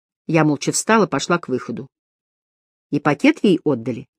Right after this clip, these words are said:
Отдала еще на бульваре. Она с ним сидит, с этим пакетом.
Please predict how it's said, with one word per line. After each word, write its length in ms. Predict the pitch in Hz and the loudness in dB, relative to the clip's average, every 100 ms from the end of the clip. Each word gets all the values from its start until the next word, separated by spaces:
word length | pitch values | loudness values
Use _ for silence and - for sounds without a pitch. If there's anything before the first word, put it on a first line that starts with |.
| _ _ _ _ _ _ - | _ _ _ _ _ _ -4
Отдала 340 | 202 208 269 | 0 4 6
еще 200 | 262 - | 4 4
на 80 | 247 | 4
бульваре. 480 | 240 247 175 120 - _ _ _ _ _ _ | 6 4 4 0 -8 _ _ _ _ _ _
Она 260 | 165 202 214 | 2 4 4
с 100 | 226 | 4
ним 120 | 214 | 4
сидит, 340 | - 226 247 | 4 4 4
с 60 | 165 | 2
этим 220 | 156 156 | 0 0
пакетом. 520 | 175 165 147 131 131 | 0 0 -2 -4 -12